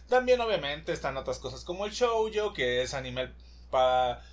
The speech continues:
para mujeres, el seinen, que ya es el, el anime,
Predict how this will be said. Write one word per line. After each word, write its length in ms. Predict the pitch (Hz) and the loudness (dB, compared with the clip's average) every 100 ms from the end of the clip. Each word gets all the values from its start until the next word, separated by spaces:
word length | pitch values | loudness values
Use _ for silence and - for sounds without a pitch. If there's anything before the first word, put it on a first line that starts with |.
| - - | -20 -8
para 180 | 139 147 | -4 -4
mujeres, 560 | 165 165 202 202 190 | -4 -2 0 0 -2
el 120 | 131 117 | -4 -2
seinen, 460 | 190 196 190 185 | 0 0 0 -8
que 160 | 170 117 | -6 -2
ya 260 | 123 123 | 2 4
es 380 | 123 123 123 - | 2 0 -2 -4
el, 580 | 120 110 107 104 101 98 - 107 | -6 -4 -4 -6 -8 -10 -12 -10
el 160 | 110 | -6
anime, 480 | 107 107 107 113 113 | -6 -6 -6 -8 -8